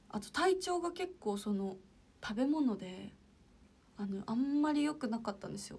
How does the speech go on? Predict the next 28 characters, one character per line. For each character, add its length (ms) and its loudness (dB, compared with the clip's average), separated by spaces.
小 120 2
麦 280 6
と 120 -4
か 100 0
取 160 0
り 60 -2
す 100 -6
ぎ 100 -4
ち 80 -4
ゃ 60 -2
う 40 -6
と 120 -12
私、 420 -8
結 240 -8
構 280 2
体 300 2
に 100 4
出 80 0
ち 120 -6
ゃ 40 -4
う 40 -12
タ 140 -8
イ 40 -6
プ 180 -10
で。 160 -8
だ 100 -6
か 160 0
ら 140 -2